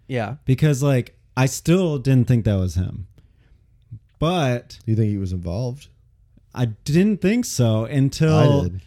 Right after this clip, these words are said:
Speaker 2: the scene where he handed her the paper bag and it had that fish in it, and that's what I was talking about, the
Speaker 3: Dennis.
Speaker 2: one.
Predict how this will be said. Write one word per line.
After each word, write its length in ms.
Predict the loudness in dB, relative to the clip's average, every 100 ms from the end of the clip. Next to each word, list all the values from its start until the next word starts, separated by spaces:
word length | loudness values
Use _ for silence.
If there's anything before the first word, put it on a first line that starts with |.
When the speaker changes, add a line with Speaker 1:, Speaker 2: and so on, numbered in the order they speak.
| _
Speaker 2:
the 100 | -4
scene 440 | -2 2 2 4 4
where 220 | 4 4
he 240 | 2 4
handed 400 | 4 4 4 2
her 240 | 2 2 2
the 200 | 0 -4 -8 _ _ -6
paper 320 | -2 0 0
bag 520 | 2 0 0 -4 -12 _ _ _ -4
and 160 | 2 4
it 20 |
had 220 | 4 2
that 200 | -2 -2
fish 280 | 0 0 -2
in 120 | -4
it, 200 | -4 -6
and 140 | -4 -2
that's 160 | -2 0
what 80 |
I 40 | -2
was 100 | -2
talking 200 | -4 0
about, 160 | 0
the 40 | 0
Speaker 3:
Dennis. 120 | -2
Speaker 2:
one. 180 | -6